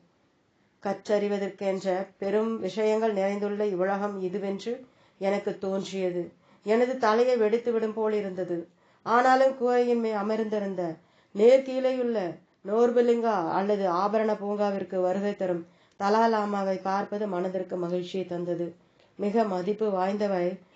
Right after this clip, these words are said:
அவ்வாறு பார்க்கும்போது யார் கண்ணிலும் படாதவாறு ஒளிந்திருக்க வேண்டும். ஏனெனில் மேலிருந்து கீழாக அவரை யாரும் பார்க்கவே கூடாது. இரும்பு மலைக்கு கீழே வேறொரு பக்கத்தில் இரு அழகிய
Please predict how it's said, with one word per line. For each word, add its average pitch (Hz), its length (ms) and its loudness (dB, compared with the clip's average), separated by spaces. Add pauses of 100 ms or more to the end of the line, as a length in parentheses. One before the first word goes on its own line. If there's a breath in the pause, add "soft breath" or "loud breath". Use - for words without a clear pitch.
(180)
அவ்வாறு 220 420 4
பார்க்கும்போது 196 760 -2 (440 soft breath)
யார் 220 300 2
கண்ணிலும் 233 380 0
படாதவாறு 208 580 0
ஒளிந்திருக்க 190 500 -2
வேண்டும். 165 360 -4 (180)
ஏனெனில் 233 480 0 (380 soft breath)
மேலிருந்து 254 480 4
கீழாக 247 460 0
அவரை 202 240 0
யாரும் 196 480 0
பார்க்கவே 185 540 -2
கூடாது. 170 460 -2 (580 soft breath)
இரும்பு 233 360 4
மலைக்கு 226 420 0
கீழே 233 400 0
வேறொரு 214 440 0
பக்கத்தில் 220 560 -4 (360 soft breath)
இரு 220 220 4
அழகிய 220 600 2